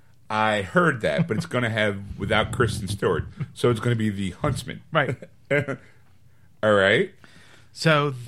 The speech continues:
Speaker 2: these actors really don't want to be any <laughs> part of this movie.
Speaker 1: Okay.
Speaker 2: <laughs>
Speaker 1: Who are they? Now, keep in mind, I did not see Snow White and the Huntsman. So are we actually talking about the people who played the dwarves?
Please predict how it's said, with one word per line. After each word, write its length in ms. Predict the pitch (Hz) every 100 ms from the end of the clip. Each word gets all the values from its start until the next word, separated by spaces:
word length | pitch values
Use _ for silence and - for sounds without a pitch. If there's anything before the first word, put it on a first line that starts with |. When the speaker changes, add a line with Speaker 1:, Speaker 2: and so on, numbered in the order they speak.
| -
Speaker 2:
these 300 | - 226 202
actors 640 | 156 151 - 165 165 -
really 240 | 143 165 156
don't 140 | 143
want 120 | 143 143
to 60 |
be 180 | 135 131
any 220 | 143 185
<laughs> 20 |
part 260 | 170 - -
of 100 | 170
this 200 | 139 170
movie. 500 | 151 143 - 113 90 - _ - -
Speaker 1:
Okay. 640 | 147 151 135 113 147 262 - 160 - - - - - - - - -
Speaker 2:
<laughs> 1040 | - - - - - - - - - -
Speaker 1:
Who 220 | 123 160 175
are 120 | 320
they? 220 | 95 64 - 120 -
Now, 340 | 139 131 156 147
keep 160 | 220 240
in 60 |
mind, 180 | 202 165
I 140 | 127
did 180 | 131 123
not 220 | 120 113
see 160 | - 110
Snow 260 | 104 107 95
White 140 | 90
and 80 | 82
the 60 |
Huntsman. 340 | 82 80 - - - _ - -
So 140 | -
are 140 | 113 117
we 160 | 139
actually 260 | 127 131 127
talking 180 | 131 123
about 100 | 117
the 60 |
people 220 | 101 120 117
who 80 | 110
played 280 | - 104
the 60 | 101
dwarves? 480 | 90 90 107 170